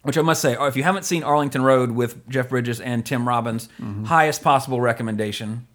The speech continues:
Speaker 2: Yeah, it's a good one.
Speaker 1: Absolutely fantastic movie. Uh, check it out. Uh, and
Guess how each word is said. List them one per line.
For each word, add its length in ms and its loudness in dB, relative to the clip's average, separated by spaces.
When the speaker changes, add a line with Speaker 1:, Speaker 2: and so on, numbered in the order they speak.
Speaker 2:
Yeah, 120 -8
it's 60 -10
a 40 -12
good 0 -
one. 100 0
Speaker 1:
Absolutely 600 2
fantastic 760 -2
movie. 380 -2
Uh, 300 -2
check 240 -2
it 60 -2
out. 220 4
Uh, 380 4
and 380 -2